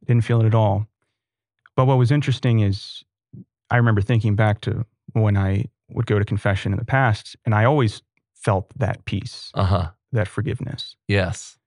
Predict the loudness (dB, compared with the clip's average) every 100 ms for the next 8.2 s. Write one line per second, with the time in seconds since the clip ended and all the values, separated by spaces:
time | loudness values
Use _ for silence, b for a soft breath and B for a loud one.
0 | _ _ _ _ -2 0 0 -2 0 2
1 | 2 0 -4 _ _ _ -20 -8 -4 -4
2 | _ -6 0 2 4 4 4 4 2 0
3 | _ _ _ _ _ _ -10 -2 0 0
4 | 0 -2 -2 -4 0 2 2 0 -6 _
5 | _ _ _ _ _ _ -2 2 4 4
6 | 2 0 -2 0 2 0 -2 -8 _ _
7 | _ _ _ 0 2 4 4 4 2 -2
8 | -6